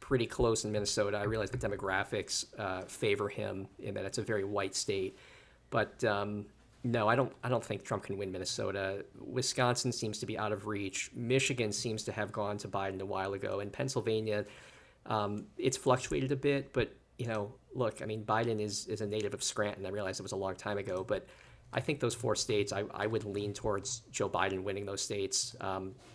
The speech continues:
i-, at least three of the four of them, if not all four. Uh, there, there's just a number of voters who I think in those states, ha-,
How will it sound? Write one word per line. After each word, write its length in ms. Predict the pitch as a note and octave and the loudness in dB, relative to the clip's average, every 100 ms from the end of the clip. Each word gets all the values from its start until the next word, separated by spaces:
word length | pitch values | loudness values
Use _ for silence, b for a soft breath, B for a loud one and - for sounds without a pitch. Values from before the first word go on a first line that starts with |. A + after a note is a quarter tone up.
| B - | B -8
i-, 120 | A2 - | -6 -4
at 180 | A#2+ G#2+ | -6 -2
least 200 | B2 - | -2 -2
three 200 | - G#2+ | 0 2
of 60 | |
the 60 | A#2 | 2
four 220 | - B2+ | 2 2
of 80 | A2+ | 2
them, 140 | A#2+ | 2
if 120 | G#2+ A2 | 0 0
not 180 | G2 | -2
all 200 | F#2+ F2 | 0 -2
four. 400 | - G#2+ G#2+ A2 B B B - - | -2 0 2 0 B B B -16 -6
Uh, 340 | F#2 F#2 F2+ - | -4 -2 -4 -4
there, 100 | A#2 | -2
there's 180 | A2+ A2 | 0 2
just 180 | C#3 - | 4 4
a 60 | A2 | 2
number 320 | G#2+ G#2+ G#2 | 2 4 2
of 80 | F#2+ | 2
voters 360 | G2+ G2+ G2+ | 0 0 -2
who 100 | G#2+ | -4
I 60 | G#2 | -4
think 420 | - G#2 G2 - - - | -4 -4 -6 -12 -16 -6
in 140 | A#2 G#2+ | -4 0
those 160 | G#2 | -2
states, 420 | - G#2+ G2 - - - - - - - - | 2 2 2 0 -2 -10 -20 -20 -20 -20 -14
ha-, 160 | - | -10